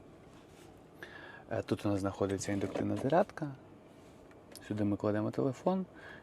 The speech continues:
і він буде заряджатись. Тут у нас знаходиться два Type-C.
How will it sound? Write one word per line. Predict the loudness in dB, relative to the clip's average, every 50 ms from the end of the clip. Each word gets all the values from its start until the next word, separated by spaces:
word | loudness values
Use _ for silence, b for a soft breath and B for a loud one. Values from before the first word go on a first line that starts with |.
| B -6
і | 0 2 4 4 4
він | 4 4 2
буде | 2 0 -2 -2 -4 -4 -4
заряджатись. | -2 -2 -2 -2 -2 -4 -6 -6 -8 -12 -14 -16 B B B B B
Тут | 2 2 4 4
у | 4
нас | 2 2
знаходиться | 0 0 4 6 6 6 6 2 0
два | 2 2 2
Type-C. | 2 2 -2 -4 -4 -6 -10 -12